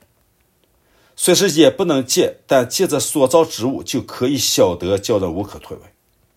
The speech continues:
咱们看到这些所造之物，我们就是这个夏天、秋天，我们走在路边，看那些小，小草，看那些花朵，我们仔细去这，这停，停下脚步去观察看，我们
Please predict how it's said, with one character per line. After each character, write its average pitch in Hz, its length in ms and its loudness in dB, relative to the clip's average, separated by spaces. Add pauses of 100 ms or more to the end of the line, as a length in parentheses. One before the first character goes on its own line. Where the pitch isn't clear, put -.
(920)
咱 202 160 -2
们 190 80 -4
看 - 160 -2
到 175 120 4
这 180 100 -4
些 151 260 -2 (400)
所 - 200 0
造 170 120 4
之 127 80 -6
物， 123 100 -2
我 143 60 2
们 175 80 -2
就 185 140 -2
是 151 100 -6 (720)
这 - 140 -4
个 151 80 -2
夏 147 340 0
天、 143 380 -6 (140)
秋 147 240 -4
天， 127 280 2 (220)
我 131 140 0
们 139 80 -2
走 131 120 -2
在 151 140 -2
路 147 220 0
边， 120 180 0
看 135 180 -4
那 135 60 -2
些 123 260 -4 (360)
小， - 580 0
小 - 320 -2
草， 113 180 -2
看 127 220 -6
那 123 40 -6
些 117 140 -6
花 135 460 0
朵， 92 320 -4 (440)
我 110 140 -6
们 110 120 -6
仔 - 200 -6
细 139 160 -4
去 104 220 -8
这， 110 260 -8
这 127 260 -4
停， - 540 -6 (380)
停 127 160 -8
下 139 180 0
脚 120 220 -4
步 113 100 -8
去 104 200 -10
观 113 280 -2
察 90 200 -6
看， 90 260 -12 (500)
我 98 100 -8
们 98 140 -8